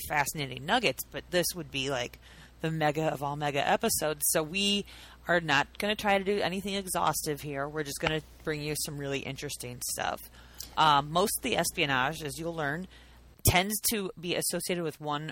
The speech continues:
or, or another particular war, but that's not always the case. So you'll, you'll learn more about that. And I do wanna make one, one big, uh, uh, announcement,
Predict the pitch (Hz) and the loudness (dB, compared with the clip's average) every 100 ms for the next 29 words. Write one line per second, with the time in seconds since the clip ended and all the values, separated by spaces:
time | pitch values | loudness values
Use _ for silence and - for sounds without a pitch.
0 | - 147 139 131 - 143 135 139 139 143 | -4 0 2 2 0 -2 -2 -2 -4 -6
1 | - - 165 147 127 127 131 165 262 - | -10 -8 -4 -4 -6 -8 -2 0 0 -4
2 | - - 131 - 147 143 170 147 123 120 | -4 -2 -2 -2 2 2 4 0 -2 -4
3 | - - - 170 208 - 160 - 131 127 | -8 -6 -4 -4 -4 -4 -6 -8 -10 -10
4 | 131 131 - 139 139 151 151 143 135 131 | -10 -12 -12 -10 -8 -6 -4 -2 0 0
5 | - 120 143 - - - - 156 151 143 | -2 -4 -6 -10 -20 -18 0 4 4 2
6 | 214 240 226 208 170 165 - - 156 156 | 0 2 2 2 0 0 0 -10 -4 0
7 | 185 202 220 254 - 165 170 175 175 165 | 2 0 -2 -6 -6 -4 -2 0 -2 -2
8 | - - 147 135 127 139 - - - - | -4 2 4 4 4 -2 -14 -20 -20 -20
9 | - 143 139 160 156 165 - 131 120 | -8 -4 -2 0 0 0 -2 -6 -10